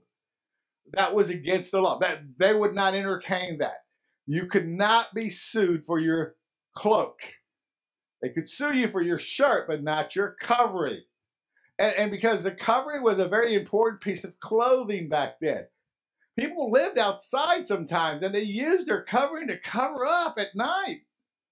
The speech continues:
and, and fall asleep to, to not be cold and freeze or whatever. So that was not permitted. And what is Jesus telling us to do? If somebody wants to sue the shirt off of you, give 'em your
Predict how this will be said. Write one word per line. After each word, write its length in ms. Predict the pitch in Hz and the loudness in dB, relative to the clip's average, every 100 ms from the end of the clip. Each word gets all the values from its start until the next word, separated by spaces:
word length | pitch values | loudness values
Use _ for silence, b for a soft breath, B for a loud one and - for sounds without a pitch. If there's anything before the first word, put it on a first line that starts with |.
| _ _ _ _ _ _ _ _ _ - | _ _ _ _ _ _ _ _ _ -4
and, 160 | 240 233 | -2 0
and 240 | 208 220 | -2 -2
fall 240 | 240 254 254 | 2 2 2
asleep 540 | 240 220 277 320 - | 0 -2 0 0 0
to, 160 | 220 208 | 0 -2
to 60 | 180 | -4
not 220 | 220 233 | -4 -2
be 160 | 254 240 | -6 -6
cold 320 | - 262 277 | 0 0 0
and 160 | 294 | -6
freeze 400 | - 233 285 269 | -4 -2 0 0
or 80 | 214 | 0
whatever. 540 | 202 208 190 180 113 - _ _ _ _ _ _ _ | 2 2 0 0 -8 -12 _ _ _ _ _ _ _
So 260 | - 226 208 | 2 4 2
that 160 | 214 226 | 0 -2
was 140 | 196 | 0
not 280 | 175 233 233 | 0 0 0
permitted. 600 | 262 294 269 226 143 104 _ - | -4 -2 2 2 0 -8 _ -10
And 160 | 165 | -4
what 140 | 160 233 | 0 0
is 100 | 165 | -2
Jesus 460 | 190 220 190 190 | -2 -2 -2 -4
telling 400 | - 196 202 214 | -2 0 2 0
us 180 | 220 214 | -2 -2
to 140 | 226 214 | -2 0
do? 160 | 220 | 0
If 60 | 185 | 0
somebody 260 | 208 240 | 0 -2
wants 200 | 254 269 - | -2 -4 -8
to 60 | |
sue 200 | 165 226 | -8 -6
the 100 | 175 | -4
shirt 340 | - - 277 262 | -2 2 4 6
off 260 | 208 185 | 4 2
of 60 | 190 | 0
you, 360 | 180 190 180 - _ _ _ _ _ _ _ _ _ _ _ _ _ _ _ _ - | 4 4 4 -4 _ _ _ _ _ _ _ _ _ _ _ _ _ _ _ _ -4
give 180 | 156 | -2
'em 160 | 170 170 | -2 -6
your 180 | 175 | -4